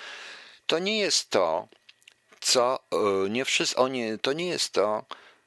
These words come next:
do końca to, o czym rozmawiali w cztery oczy i na tych spotkaniach. Oni uzgadniają, co będzie powiedziane, ile będzie trwało i jak dalej.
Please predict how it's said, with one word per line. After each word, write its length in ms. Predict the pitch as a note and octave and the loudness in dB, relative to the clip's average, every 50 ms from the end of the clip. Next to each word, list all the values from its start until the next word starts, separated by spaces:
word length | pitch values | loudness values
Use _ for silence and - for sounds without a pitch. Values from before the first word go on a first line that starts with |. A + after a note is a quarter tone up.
| _ _ | _ _
do 180 | - A2+ A2 A2+ | 0 2 2 2
końca 440 | - - C#3+ C#3 A#2+ - A#2+ F#2+ | 4 0 -2 0 0 0 0 0
to, 300 | - - - B2 B2 - | 0 2 2 2 2 2
o 120 | - A#2 A2 | 0 0 0
czym 160 | - G#2 G2 | 0 -2 0
rozmawiali 560 | F2+ F#2+ F2 F2+ E2+ E2 F2 F#2 F2 F2+ F2+ | -2 -2 -2 -2 -2 -4 -2 -2 -2 -2 -4
w 60 | - | -4
cztery 400 | - - - - E2+ E2 D#2+ D#2 | -4 -4 -2 -2 -2 -2 0 0
oczy 240 | D2+ D2+ - - E2 | -2 0 0 -2 -4
i 40 | D#2 | -4
na 120 | C#2+ A#1 | -4 -6
tych 160 | - - - - | -8 -6 -8 -8
spotkaniach. 640 | - - - - - - - - - - - _ _ _ _ _ _ _ _ _ _ | -8 -8 -10 -12 -8 -8 -10 -10 -10 -16 -20 _ _ _ _ _ _ _ _ _ _
Oni 220 | - D3+ D#3 E3+ E3 | -2 0 0 0 -2
uzgadniają, 800 | D#3+ D#3+ D3 D3 D#3+ D#3 D3+ D3+ D#3 C#3+ G#2+ F2+ F2 D#2+ D#2 - | -2 -4 -2 0 0 0 0 0 -2 -2 -2 -2 -2 -4 -4 0
co 180 | - - D3+ | 2 2 2
będzie 300 | C#3 C#3 C3+ B2+ - A#2 | 2 0 -2 0 -2 -2
powiedziane, 760 | - - G2 E2+ F2 D#2+ E2 G#2+ G#2 A#2 A#2 A#2 A2+ A#2+ - - - | -2 -2 -2 -2 -2 0 0 0 0 0 0 -2 -2 -4 -6 -6 -6
ile 240 | G#2 G2 F#2 F#2 | -4 0 0 0
będzie 300 | F2 E2+ D#2+ D#2+ D#2+ D#2+ | 0 -2 -4 -4 -4 -4
trwało 440 | - - - - E2+ F2 E2 D#2+ E2+ | -4 -4 0 0 0 0 0 -2 -2
i 40 | D#2+ | -2
jak 180 | D2 - - - | -4 -4 -6 -6
dalej. 320 | - - - - - - | -8 -8 -8 -10 -12 -16